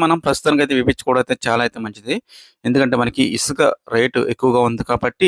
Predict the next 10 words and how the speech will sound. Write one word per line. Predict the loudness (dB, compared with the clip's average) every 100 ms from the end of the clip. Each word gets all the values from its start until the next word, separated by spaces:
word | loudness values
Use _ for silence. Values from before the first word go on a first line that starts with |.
| 0
ఇటుక | -2 -4 0
రేటు | 0 0
మనకి | -4 -4 -10 -6
తగ్గుతుంది. | -2 -2 -2 0 2 0 -2 -20 -20 _ _ _ _ _ _ _ _ _ _ _ _ _ _ _ _ _ _ -4 2
ఈ | 2 2
ఇటుక | 0 2
వచ్చేసి | 2 0 0 2
మేము | 2 0 0
తీసుకున్నది | -4 0 0 2 0 -2 _ _ _ _ _ _ _ _ _ _ _ _ _ _ _ -20 -20 -16 -8 -4
ఒక | 0